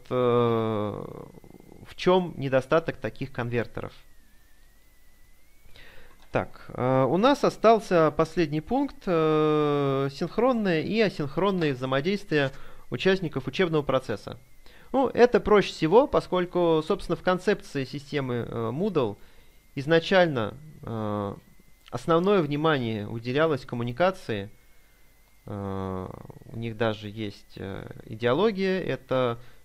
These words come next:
социально-педагогический конструкционизм, собственно, для реализации которых и, э,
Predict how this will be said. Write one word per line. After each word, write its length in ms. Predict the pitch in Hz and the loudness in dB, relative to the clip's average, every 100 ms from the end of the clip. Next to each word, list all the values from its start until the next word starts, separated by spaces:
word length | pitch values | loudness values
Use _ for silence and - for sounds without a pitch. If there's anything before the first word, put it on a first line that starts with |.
| - | -18
социально-педагогический 1080 | - 139 131 123 117 120 120 120 120 - 120 | -8 -2 -2 -2 -6 -6 -4 -4 -6 -10 -12
конструкционизм, 960 | 123 117 113 - 127 131 123 110 101 101 - | -12 -12 -12 -6 -4 -2 -4 -6 -10 -12 -8
собственно, 320 | 120 - 120 | -6 -6 -6
для 200 | 117 120 | 0 0
реализации 600 | 117 117 120 120 117 110 | 0 -4 -2 -4 -4 -10
которых 560 | - 113 117 104 - - - - - - - | -6 -6 -4 -6 -8 -14 -20 -20 -20 -20 -12
и, 520 | 113 110 107 104 - | -8 -6 -6 -6 -8
э, 640 | - 107 107 98 101 98 | -8 -8 -6 -6 -6 -8